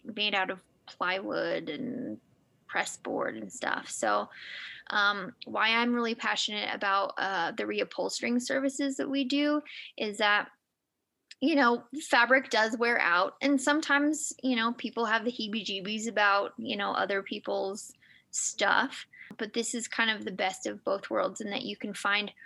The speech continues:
a really high quality, sturdy piece, say a couch that has really good bones made out of solid wood. Um, and then we strip that all down, use all new foam and fabric,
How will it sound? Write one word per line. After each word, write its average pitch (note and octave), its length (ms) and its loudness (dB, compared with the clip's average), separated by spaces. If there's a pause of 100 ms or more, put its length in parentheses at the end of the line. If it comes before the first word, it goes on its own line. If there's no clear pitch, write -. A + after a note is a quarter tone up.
(220)
a A3 60 -2
really G#3 260 0
high G3+ 260 0
quality, G3+ 580 0
sturdy G3 520 -2
piece, G3 560 -6
say G3+ 260 -2
a G3 60 -2
couch - 440 2
that - 140 0
has A3 260 -2
really G#3+ 280 -2
good G3+ 220 -4
bones G3+ 500 -2
made G#3 160 -2
out G3+ 180 2
of G3 100 -4
solid G3 500 0
wood. G3 580 2 (420)
Um, G3 540 0 (160)
and A3 180 0
then G#3 200 0
we G3+ 200 -4
strip - 460 0
that F#3+ 280 2
all G#3 240 4
down, G3 520 0
use G3 460 -4 (260)
all G#3+ 160 2
new G3+ 160 -4
foam G#3+ 560 -2
and G3 340 -4
fabric, - 600 2